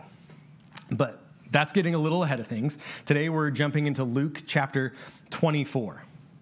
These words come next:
And starting in verse thirteen, Ru-, Luke writes, <clears throat>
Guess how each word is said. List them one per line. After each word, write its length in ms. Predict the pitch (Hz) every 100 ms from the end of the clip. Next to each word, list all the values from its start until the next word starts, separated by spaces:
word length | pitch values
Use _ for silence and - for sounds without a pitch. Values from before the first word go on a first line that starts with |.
| - - - - - - -
And 80 | 127
starting 340 | - 165 180
in 100 | 185
verse 180 | 160 156
thirteen, 460 | - 147 147 127 117
Ru-, 220 | 143 160 -
Luke 320 | 127 147 160 123
writes, 440 | 131 107 - - - -
<clears throat> 120 | -